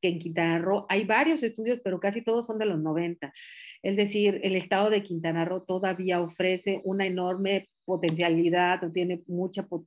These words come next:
eh, potencialidad de ser estudiado en términos de su riqueza, de su diversidad y de las especies. Ahorita ha habido más, em, énfasis de varios grupos de espeleólogos y, y nat-, y biólogos que están trabajando en la zona de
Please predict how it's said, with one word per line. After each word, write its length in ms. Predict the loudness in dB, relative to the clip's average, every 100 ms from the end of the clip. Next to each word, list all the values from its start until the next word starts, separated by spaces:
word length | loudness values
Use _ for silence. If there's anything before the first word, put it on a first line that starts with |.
| -2
eh, 280 | 0 0 -2 _
potencialidad 680 | -4 -2 0 0 2 2 2
de 100 | 2
ser 300 | 0 -2 -4 -8
estudiado 800 | -6 -4 -4 0 2 4 4 2
en 140 | 0 0
términos 400 | 0 0 -2 -2
de 120 | -4
su 140 | -2
riqueza, 460 | -2 -2 -2 -2 0
de 80 | -2
su 140 | 2
diversidad 560 | 2 2 2 2 2 -2 -8 _
y 400 | 0 2 2 -4 -14
de 460 | -2 2 4 2 0 0
las 240 | 0 0
especies. 560 | -2 -2 -2 2 0 0
Ahorita 520 | 0 0 0 0 -2 -4 -8
ha 100 | -2
habido 300 | 0 2 4
más, 560 | 4 4 4 4 2 0
em, 420 | -2 -2 -2 -6 -8 _ -2
énfasis 560 | 0 2 2 0 0
de 120 | 2 4
varios 380 | 6 6 4
grupos 640 | 2 0 0 2 2 0 0
de 140 | 0
espeleólogos 960 | 0 0 0 2 2 4 4 4 2 -2
y, 160 | -10 -10
y 200 | -4 0
nat-, 260 | 2 0 -2 -6
y 140 | -4
biólogos 580 | 2 4 6 4 2 0
que 80 | -4
están 200 | -6 -4
trabajando 480 | -2 -2 -2 0 0
en 80 |
la 80 | -2
zona 300 | -4 -4 -2
de 220 | 0 -2